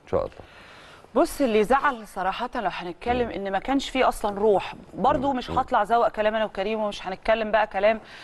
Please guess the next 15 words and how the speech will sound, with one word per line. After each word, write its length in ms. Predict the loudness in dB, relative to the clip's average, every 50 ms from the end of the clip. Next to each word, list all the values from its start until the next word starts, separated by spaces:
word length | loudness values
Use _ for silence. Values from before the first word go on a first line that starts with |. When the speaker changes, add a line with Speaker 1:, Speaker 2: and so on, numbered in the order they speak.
| -20 -10 _
Speaker 2:
يعني 440 | 0 0 0 0 -2 -4 -6 -6 -4
نحاول 420 | -4 -4 0 2 2 2 2 0 -2
إن 160 | -4 -4 -6
احنا 500 | -6 -4 -2 2 4 4 6 6 4 4
نقول 400 | 2 0 -2 -2 -2 -2 -2 -4
خلاص 440 | -2 0 2 4 4 4 2 0 -2
واللي 180 | -2 -2 0 0
حصل، 260 | 0 -2 0 2 2
هو 140 | 2 2 2
خلاص 300 | 2 2 2 2 2 0
اللي 140 | 0 0
حصل 280 | 2 0 0 0 0 -2
تمام، 360 | -2 -2 -2 0 0 0 0
بس 200 | 0 -2 -2 -2
احنا 280 | -2 0 2 2 2